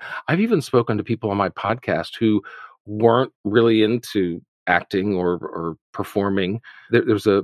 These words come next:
a Broadway actress that I spoke to, and she said, "I really didn't care for musical theater." Now, she has a beautiful voice, w-, you know, has, has been nominated for a Tony Award, but yet sh-, she was like, "When I began, I didn't care for musical theater." So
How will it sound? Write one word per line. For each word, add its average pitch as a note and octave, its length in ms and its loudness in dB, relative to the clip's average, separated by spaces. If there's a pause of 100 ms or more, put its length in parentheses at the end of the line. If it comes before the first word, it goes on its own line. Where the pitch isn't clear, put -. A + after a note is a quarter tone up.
(240)
a G#2 60 -2
Broadway G#2 560 2
actress E2+ 480 -2
that F2+ 140 0
I F2 80 0
spoke F2+ 340 -2
to, G2+ 160 0
and F#2 120 -2
she A2 120 -4
said, G#2 240 2 (320)
"I A#2+ 60 -6
really F#3+ 200 4
didn't B3+ 220 4
care A2 220 2
for B2 140 0
musical F#2+ 360 -2
theater." C#2+ 360 -4 (200)
Now, A#2+ 140 4
she E3 240 2
has A#2 180 0
a G2+ 160 4 (440)
beautiful A2 640 2
voice, F2 400 0 (440)
w-, B2 200 -4
you B2 100 2
know, G2+ 160 4
has, G#2+ 240 2
has G#2+ 220 -2
been G#2 180 2
nominated A2+ 500 4
for G#2+ 140 2
a G2 60 2
Tony F2+ 380 -2
Award, E2 420 -2 (360)
but B2+ 220 4
yet B2 340 4
sh-, - 220 -14
she - 140 0
was C3+ 160 0
like, B2 200 4
"When B2+ 120 -4
I E3 80 0
began, E3+ 360 -2
I C#3+ 120 0
didn't A#3+ 240 -2
care C3 220 0
for D#3 140 -4
musical F2 360 -4
theater." B1+ 420 -8
So C#3 320 2